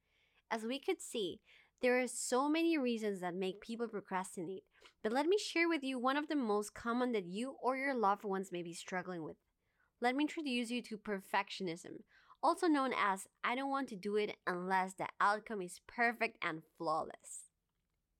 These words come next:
I know that keeping high standards for everything we do is one of the keys to success, but perfectionism can be both a blessing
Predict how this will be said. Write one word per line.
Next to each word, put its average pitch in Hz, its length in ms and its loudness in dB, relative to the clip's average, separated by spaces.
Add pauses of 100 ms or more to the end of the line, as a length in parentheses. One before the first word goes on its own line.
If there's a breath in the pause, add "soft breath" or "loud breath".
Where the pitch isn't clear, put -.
(1080 soft breath)
I 254 100 0
know 277 120 0
that 339 180 0
keeping 262 320 -4
high 220 220 0
standards 202 460 -2
for - 220 -6
everything 196 540 0
we 185 120 0
do 180 140 -4
is 196 220 -2
one 190 120 0
of 185 120 -2
the 180 80 -2
keys 226 420 -8
to 208 100 -4
success, 165 640 -6 (420 soft breath)
but 233 160 0
perfectionism 302 760 0
can 277 160 -4
be 220 100 -2
both 208 240 0
a 214 60 0
blessing 220 720 -2